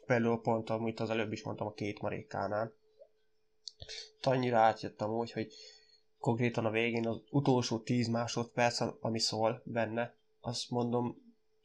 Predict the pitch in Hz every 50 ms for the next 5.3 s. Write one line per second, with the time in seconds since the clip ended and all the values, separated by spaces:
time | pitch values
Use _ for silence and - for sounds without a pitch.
0 | - - - - - - 113 117 117 120 135 139 - - - 151 143 143 143 -
1 | 139 - - 143 127 120 120 - - - 131 123 - 127 117 - - 104 117 -
2 | - - 110 107 117 117 123 123 120 - - 131 127 131 135 139 - - - -
3 | 143 - - - - 123 117 - 110 110 - - 90 92 - - 110 113 113 113
4 | 113 120 123 - - 131 123 127 131 135 131 - - 127 123 120 - 120 120 117
5 | 117 113 113 110 -